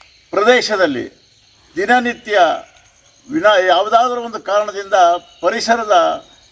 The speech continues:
ಪ್ರಮಾಣಗಳು ಕಡಿಮೆ ಆಗ್ತಿರೋದು ಅತ್ಯಂತ ವಿಷಾದಕರ. ಬೆಂಕಿ ಬಿಡುವುದು, ರೋಗ ಬರುವುದು, ರಾಷ್ಟ್ರೀಯ ಮತ್ತು ರಾಜ್ಯದ, ಆ, ವಿಶೇಷವಾದ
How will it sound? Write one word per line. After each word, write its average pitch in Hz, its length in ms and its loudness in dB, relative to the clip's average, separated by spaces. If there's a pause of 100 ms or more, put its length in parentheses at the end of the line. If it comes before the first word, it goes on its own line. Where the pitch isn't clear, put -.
(120)
ಪ್ರಮಾಣಗಳು 208 540 0
ಕಡಿಮೆ 220 360 -2
ಆಗ್ತಿರೋದು 190 420 -2
ಅತ್ಯಂತ 180 320 -8
ವಿಷಾದಕರ. 160 540 -4 (840)
ಬೆಂಕಿ 214 400 -2
ಬಿಡುವುದು, 190 500 0 (340)
ರೋಗ 208 260 2 (160)
ಬರುವುದು, 185 580 -6 (240)
ರಾಷ್ಟ್ರೀಯ 208 440 0
ಮತ್ತು 190 600 -4 (160)
ರಾಜ್ಯದ, 185 840 0 (360)
ಆ, 165 340 2
ವಿಶೇಷವಾದ 220 840 0